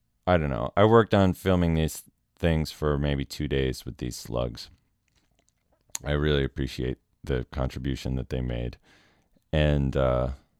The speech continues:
it's nice. It's nice also to have some video of, uh, a verdant summer day at my, uh, where I grew up out in the forest there. Uh,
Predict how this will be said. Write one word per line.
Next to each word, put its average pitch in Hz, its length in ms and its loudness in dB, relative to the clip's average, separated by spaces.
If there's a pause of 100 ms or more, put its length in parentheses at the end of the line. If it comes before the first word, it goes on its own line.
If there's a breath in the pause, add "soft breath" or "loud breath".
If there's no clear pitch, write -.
(1000)
it's - 220 -2
nice. 113 420 4
It's 82 220 -6
nice 101 420 2
also 85 300 0
to 71 100 -2
have 78 160 0
some 73 220 -4
video 71 340 -2
of, 64 320 -6
uh, 65 300 -2 (580 soft breath)
a 69 80 -6
verdant 71 500 0 (120)
summer 71 400 -2
day 69 500 0 (240)
at 69 260 -6
my, 67 300 -2
uh, 62 300 -4 (680)
where 73 160 -2
I 67 80 0
grew 71 300 -2
up 76 200 0 (380)
out 67 160 -2
in 67 80 -4
the 67 60 -4
forest 78 440 -4
there. 64 280 -4 (880 soft breath)
Uh, 107 340 8